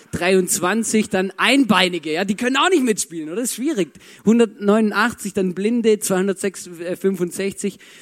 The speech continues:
Und dann, das finde ich das Gute, isländische Fans im Stadion. Was? Ah ja, genau, achttausend. Hey, brutal. Überleg mal, wie viele Fans es sind im Vergleich zu dem, wie viele Isländer es überhaupt gibt, ja? Dann Teamarzt, Koch und Masseur, oder? Drei.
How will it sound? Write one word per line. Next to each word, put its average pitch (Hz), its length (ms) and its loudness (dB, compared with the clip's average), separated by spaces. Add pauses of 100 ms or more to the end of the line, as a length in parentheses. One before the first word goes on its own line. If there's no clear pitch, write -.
(240)
Und 220 220 2
dann, 269 240 0
das 285 160 2
finde 240 160 2
ich 202 80 -4
das - 80 -8
Gute, 240 340 0
isländische 277 720 2
Fans 247 380 0
im 226 100 4
Stadion. 196 680 -6 (1160)
Was? 185 300 -12 (640)
Ah 127 80 -14
ja, 151 100 -4
genau, 170 280 -4 (160)
achttausend. 220 720 -2 (840)
Hey, 160 120 -14
brutal. 240 580 -4 (120)
Überleg 208 320 -2
mal, 165 180 -2
wie 214 120 -6
viele 196 180 -6
Fans 254 320 -6
es 196 100 -8
sind 185 160 -6
im 180 80 -6
Vergleich 180 380 -10
zu 190 80 -14
dem, 208 200 -10
wie 196 120 -6
viele 180 160 -12
Isländer 180 340 -8
es 147 80 -12
überhaupt 151 340 -8
gibt, 311 280 -4
ja? 220 240 -10 (1040)
Dann 240 260 -2
Teamarzt, 269 560 2
Koch 254 220 0
und 240 100 2
Masseur, 233 500 2
oder? 233 220 2
Drei. 233 460 0